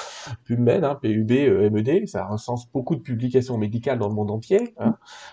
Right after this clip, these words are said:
Bon, faut savoir l'anglais, mais avec Google aujourd'hui, ça vous traduit ça à peu près automatiquement. Je dis à peu près parce que quand c'est des mots médicaux, des fois on se dit, euh, attends, euh, bizarre la traduction. Et, euh, et donc, euh, toi, tu invites les gens à,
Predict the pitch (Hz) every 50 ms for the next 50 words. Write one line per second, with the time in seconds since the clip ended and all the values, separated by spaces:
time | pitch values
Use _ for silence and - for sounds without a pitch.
0 | - - 107 120 120 - - 139 139 139 131 120 151 135 139 139 143 143 135 123
1 | 143 156 135 131 113 113 113 110 120 123 113 - 113 117 117 135 127 127 120 113
2 | 107 117 110 110 117 127 127 - 110 104 110 110 - 110 104 104 104 - 123 110
3 | 110 - 104 98 - - 113 107 110 107 98 101 101 - 107 - - 127 123 123
4 | - 113 110 113 113 135 135 - 160 147 143 120 113 107 123 117 117 113 113 -
5 | 127 110 117 113 113 117 113 117 113 110 113 117 110 - 131 131 113 110 - -
6 | 120 110 101 98 110 120 120 101 92 90 87 - 104 - - - - _ _ _
7 | _ _ _ - - - - - - - - - - - 117 - _ - - -
8 | - - - - - 52 50 50 82 101 101 101 113 104 95 92 95 - - 90
9 | 95 98 - - - - - - _ _ _ _ - - - - _ - - 120
10 | 127 127 120 120 120 117 113 113 113 110 110 110 107 107 107 107 110 110 110 _
11 | _ _ _ _ - - - _ _ _ _ _ _ _ _ - 131 139 131 143
12 | 185 196 202 196 196 - 151 127 120 - _ - - 190 190 190 - _ _ _
13 | _ _ _ _ - - - 160 151 151 147 170 170 156 160 156 147 156 185 190
14 | 190 170 - - 127 127 123